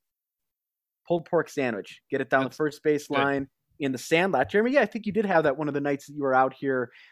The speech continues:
Speaker 1: That's the best thing you could go. For those that are adventurous, and Randall's very adventurous, the Rocky Mountain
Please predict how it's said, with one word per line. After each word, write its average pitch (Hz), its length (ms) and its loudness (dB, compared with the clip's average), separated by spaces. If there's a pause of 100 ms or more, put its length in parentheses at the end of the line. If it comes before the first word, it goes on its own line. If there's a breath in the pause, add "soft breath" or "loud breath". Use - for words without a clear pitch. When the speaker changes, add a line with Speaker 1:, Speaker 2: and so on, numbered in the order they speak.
(160 soft breath)
Speaker 1:
That's 233 420 4
the 190 80 4
best 190 380 4
thing 196 140 -4
you 175 120 -6
could 165 200 -4
go. 151 400 6 (540 soft breath)
For 185 100 2
those 240 180 10
that 262 120 8
are 220 80 10
adventurous, 165 640 4
and 131 80 -8
Randall's 160 320 2
very 143 220 4
adventurous, 135 540 -2
the 120 140 -12
Rocky 170 380 2
Mountain 165 400 -2